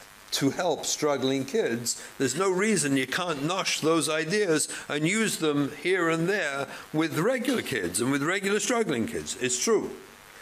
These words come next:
The difference is here you have to use them. Here there is no suffix, there's no choice. You have no other option. There,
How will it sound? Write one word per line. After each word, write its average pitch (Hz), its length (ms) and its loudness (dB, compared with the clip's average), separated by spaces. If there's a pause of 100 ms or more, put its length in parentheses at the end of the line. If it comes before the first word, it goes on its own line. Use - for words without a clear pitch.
(520)
The 139 120 0
difference 190 600 -2
is 147 220 0
here 233 540 0
you 202 220 2
have 226 460 -2
to 175 80 0
use 123 380 2
them. 78 200 -6 (1500)
Here 247 260 2
there 330 200 4
is 359 200 4
no 202 220 4
suffix, 123 680 -2
there's 185 240 0
no 226 260 2
choice. - 800 0 (380)
You 180 120 2
have 214 320 0
no 220 220 4
other 151 300 0
option. 92 560 -2 (560)
There, 170 800 0